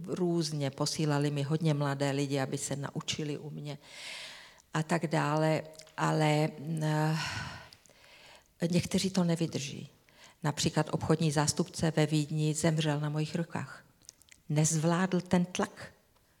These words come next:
toho prostředí, těch útoků těch Rakušanů na ten náš atomový program a vůbec na, protože Rakušani se báli toho Československa.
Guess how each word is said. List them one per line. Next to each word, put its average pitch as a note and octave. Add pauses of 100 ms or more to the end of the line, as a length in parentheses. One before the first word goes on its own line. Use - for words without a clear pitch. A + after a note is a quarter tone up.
(200)
toho E3
prostředí, F3 (420)
těch - (240)
útoků F#3+
těch E3
Rakušanů D#3+
na D#3
ten D#3+
náš D3+
atomový D#3
program D3+ (260)
a C#3+ (140)
vůbec D#3+
na, C3+ (580)
protože D3+
Rakušani D3+
se D3+
báli D3
toho D3
Československa. -